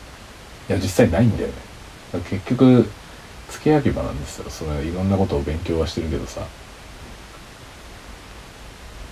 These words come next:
で、資格試験の勉強して資格取ったりとかしても、それって教養でも知識でも何でもないんだよね。別に大したことないんですよ。<laughs> だから国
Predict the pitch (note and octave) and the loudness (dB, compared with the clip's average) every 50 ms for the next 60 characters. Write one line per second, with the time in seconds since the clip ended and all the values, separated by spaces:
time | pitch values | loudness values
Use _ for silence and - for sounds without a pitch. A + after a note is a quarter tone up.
0 | - - - - - - G#2 F#2+ - - - - - A2 F#2+ D#2 C2+ - - B1 | -10 -8 -8 -8 -4 -2 -2 -2 -2 -4 -4 4 6 6 6 6 4 0 -2 0
1 | C2+ C#2 - C#2+ C#2 - - - - - - D2+ D2+ - - - C#2+ - - - | 0 2 2 2 0 -2 -4 -6 -6 -4 -4 -6 -6 -4 -4 -6 -6 -4 -4 -6
2 | - - - - D2+ D2+ - - - C#2+ C#2 C#2 - - B1+ - - - - - | -6 -6 -6 -8 -8 -8 -6 -4 -4 -2 -2 -2 -4 -6 -8 -10 -14 -16 -18 -18
3 | - - - - - - - - - - - - C3+ D3 C3+ - - - - A2+ | -18 -18 -18 -20 -18 -18 -18 -18 -18 -8 0 2 2 2 2 0 -2 2 6 8
4 | C3+ C3+ C3 C3 C3 C3 B2 B2+ A2 - - - A#2 G#2+ - - - - - - | 8 8 8 8 8 8 8 6 6 4 2 0 0 0 0 0 -2 -2 0 -2
5 | - - D2+ D#2+ D#2+ D#2+ D#2 D2+ D3 C#3+ C3 - G#2 G#2 G#2 - - - - - | -4 -4 -4 -4 -4 -4 -2 0 0 0 -2 -4 -6 -8 -10 -12 -12 -14 -16 -18
6 | - - - - - - - - - - - - - - - - - - - - | -18 -18 -18 -18 -18 -18 -18 -18 -18 -18 -18 -18 -18 -18 -18 -18 -18 -18 -18 -18
7 | - - - - - - - - - E2 - G#2 F#2+ F#2 F#2+ F#2 F2+ - - - | -18 -18 -18 -18 -18 -18 -12 -6 -6 -2 0 0 0 2 2 0 0 0 -2 -4
8 | - - - - - G#1 - - - - - - - - - - - - - - | -4 -4 -6 -6 -6 -6 -8 -6 -4 -4 -4 -4 -6 -10 -12 -14 -14 -16 -16 -16
9 | - - - - - - - - - - - - - - - - - - - - | -18 -18 -18 -18 -16 -16 -16 -16 -18 -16 -16 -16 -16 -14 -16 -18 -16 -14 -12 -12
10 | - - - - - - - - - - - - G2 | -12 -12 -12 -14 -14 -16 -16 -8 -6 -6 -2 -2 -2